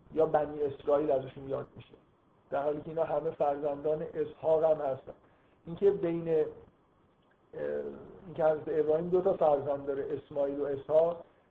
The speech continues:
که اون شاخه چرا به اسم یعقوب نه به اسم اسحاق، خب این خود عجیبه دیگه، یه توضیحی باید اینجا وجود داشته باشه. کل اینکه چرا از، از حضرت ابراهیم خواسته می‌شه که اسماعیل قربانی بکنه، خب یه توضیحی می‌خواد. حالا من مثلاً شاید بتونم یه توضیح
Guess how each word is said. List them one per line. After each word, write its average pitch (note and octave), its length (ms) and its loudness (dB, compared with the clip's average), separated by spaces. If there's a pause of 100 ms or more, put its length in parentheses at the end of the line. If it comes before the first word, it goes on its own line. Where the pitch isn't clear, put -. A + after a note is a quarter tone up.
که F#3 60 -10 (100)
اون G#3+ 180 -4
شاخه E3+ 360 4
چرا D#3+ 260 2
به D#3 140 0
اسم D#3 240 -10
یعقوب D3+ 560 0
نه D#3 80 8
به D3+ 140 2
اسم D3+ 220 -8
اسحاق، D#3+ 640 2 (300)
خب D#3 60 -4
این F#3+ 200 -4
خود G#3+ 200 2
عجیبه G#3 440 2
دیگه، F#3 160 -6
یه G3+ 100 4
توضیحی F#3+ 560 2
باید D3 200 4
اینجا C3+ 380 0 (100)
وجود C3 220 -14
داشته - 300 -10
باشه. C2 200 -14 (960)
کل A3+ 260 8
اینکه A#3+ 240 0
چرا F#3+ 260 6
از، F3+ 240 4
از E3 200 2
حضرت E3 360 -2
ابراهیم D#3+ 260 0
خواسته D#3 420 2
می‌شه D#3 260 -12
که D3+ 200 -2
اسماعیل D3 340 -6
قربانی D3 480 2
بکنه، D#3 340 -4
خب G#3 160 2
یه A#3 60 -2
توضیحی F#3+ 480 4
می‌خواد. D3+ 340 -6 (340)
حالا D#3+ 140 2
من F#3+ 240 6
مثلاً F3 420 2 (280)
شاید F3 220 6
بتونم F3+ 460 2
یه F3+ 60 2
توضیح F3+ 760 0